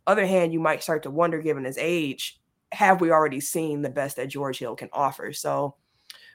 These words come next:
I think if we can shore up in those places, and honestly, when it comes to the Bucks, year in and year out, internal improvement, uh, I know that sounds kinda cheap to say, but, like, it's something that's important. And every year we've seen Giannis add to his game. The Bucks are gonna go as far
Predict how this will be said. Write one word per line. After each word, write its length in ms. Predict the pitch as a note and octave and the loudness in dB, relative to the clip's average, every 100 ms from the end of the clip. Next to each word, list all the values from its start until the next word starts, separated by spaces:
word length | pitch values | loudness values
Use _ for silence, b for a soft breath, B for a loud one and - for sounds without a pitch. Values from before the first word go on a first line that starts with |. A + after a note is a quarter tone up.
| - | -2
I 160 | D#3 | 0
think 180 | E3 A3 | 2 2
if 60 | G#3 | 2
we 80 | F#3+ | 2
can 120 | D#3+ | 0
shore 240 | - F3 | 2 2
up 100 | E3 | 2
in 80 | D3 | 2
those 240 | D3+ D#3+ | 2 0
places, 580 | - E3+ E3+ F#3+ F3+ F3+ - | 0 -2 0 0 0 -2 -4
and 360 | D#3 D3 C3 - | -4 -4 -6 -2
honestly, 480 | E3+ G#3+ A3 G#3+ G3 | 2 4 2 0 0
when 220 | E3+ D#3+ | 0 0
it 80 | D#3 | 0
comes 240 | F3+ F3 | 0 0
to 80 | - | -2
the 80 | D3+ | -2
Bucks, 400 | C#3+ D3+ C#3+ - | 2 2 0 -4
year 260 | F3 F#3+ A3 | 0 4 4
in 60 | |
and 120 | G3 E3+ | 2 0
year 180 | E3 | 2
out, 280 | D3+ F3 E3+ b b b b | 4 2 0 b b b b
internal 440 | G3 F#3 A3 A3+ G3 | 0 4 6 4 4
improvement, 580 | E3 F3 F3+ G#3 A#3+ A#3+ b b b - | 0 0 0 0 -2 -4 b b b -2
uh, 520 | D#3 D#3 D3+ C#3 B2+ - _ _ | 2 6 6 4 0 -8 _ _
I 60 | F#3 | 2
know 100 | G3 | 4
that 140 | F3 | 6
sounds 280 | E3+ F#3 E3 | 4 0 0
kinda 220 | - E3 D3 | 0 -2 -2
cheap 280 | - F3+ | -4 -6
to 100 | - | -8
say, 240 | D3+ D#3 F3 | -4 0 2
but, 180 | F3 D3 | 2 0
like, 200 | D3 E3 | 0 0
it's 180 | E3 | -2
something 320 | - G#3+ G#3+ F#3+ | 2 2 2 0
that's 180 | E3 | 0
important. 540 | C#3 C#3 D#3+ C#3+ E2 _ - | -2 0 2 2 0 _ -8
And 240 | D#3+ - | -6 2
every 280 | F3+ F#3+ G3+ | 4 6 4
year 180 | F#3+ F#3 | 2 2
we've 180 | E3+ D#3+ | -2 -4
seen 280 | E3 D3 | -6 -4
Giannis 340 | D3+ D#3 D#3 D3+ | -2 -2 -2 -4
add 260 | C#3+ D3 D3 | -2 -2 -2
to 80 | |
his 180 | D3 D3 | -4 -6
game. 440 | D3 D3 D3 D3 E3+ | -6 -6 -4 -6 -4
The 80 | E3 | 2
Bucks 260 | G3 A3+ | 4 4
are 40 | G#3+ | 2
gonna 200 | F#3+ E3 | 2 2
go 160 | D#3+ | 2
as 120 | D3 - | 0 0
far 560 | D3+ D3+ C#3+ C#3+ C#3 | 0 2 2 0 -2